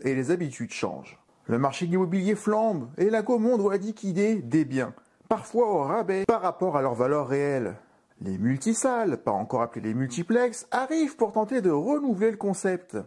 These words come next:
Et la Gaumont, qui avait rencontré certaines déconvenues, en la personne d'Alain Poiré,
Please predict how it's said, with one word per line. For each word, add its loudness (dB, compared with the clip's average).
Et 2
la 0
Gaumont, 0
qui -4
avait 2
rencontré -2
certaines -4
déconvenues, 0
en -6
la -2
personne -2
d'Alain -2
Poiré, 0